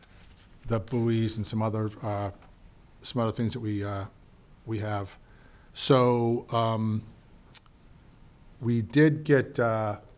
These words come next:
um, uh, Senator Moore has put in a,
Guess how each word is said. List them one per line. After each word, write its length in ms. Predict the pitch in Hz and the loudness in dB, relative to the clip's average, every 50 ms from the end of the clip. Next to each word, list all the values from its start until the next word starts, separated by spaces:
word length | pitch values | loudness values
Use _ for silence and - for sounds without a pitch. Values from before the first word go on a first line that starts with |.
| - - - - - - - - - - - - - - - - - | -20 -20 -20 -20 -20 -20 -20 -20 -20 -20 -20 -20 -20 -20 -20 -14 -12
um, 460 | 110 107 107 104 101 104 104 104 - - - - - - - - - - - - - - - - - - - - - - - - - - - - - - - - - - - | -10 -8 -8 -6 -6 -6 -6 -6 -8 -12 -18 -20 -20 -20 -20 -20 -20 -20 -20 -20 -20 -20 -16 -16 -14 -12 -14 -14 -14 -18 -20 -20 -20 -20 -20 -20 -20 -20 -20 -20 -20 -16 -10
uh, 260 | 117 104 104 104 101 95 - - 190 131 - - - - - - - - - - - - - - | -8 -6 -6 -6 -6 -8 -8 -10 -10 -10 -10 -12 -20 -20 -20 -20 -20 -20 -20 -20 -20 -20 -12 -6
Senator 300 | - - 135 127 123 117 | -2 0 2 2 2 2
Moore 400 | 113 117 123 127 123 120 - - | 2 4 4 4 4 2 2 -4
has 320 | - - 131 123 123 113 | -6 -2 2 2 2 2
put 220 | - - - - 120 | 0 2 4 6 6
in 140 | 120 120 113 | 6 4 2
a, 240 | 110 107 104 113 | 0 -2 -2 -4